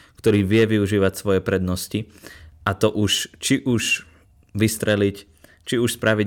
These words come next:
nejakú kľučku, alebo byť pred bránou, kde sa to okolo neho môže šuchnúť a pôjde z toho gól.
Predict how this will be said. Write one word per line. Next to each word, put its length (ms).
nejakú 240
kľučku, 560
alebo 560
byť 320
pred 160
bránou, 480
kde 240
sa 160
to 240
okolo 240
neho 240
môže 240
šuchnúť 640
a 240
pôjde 400
z 80
toho 160
gól. 400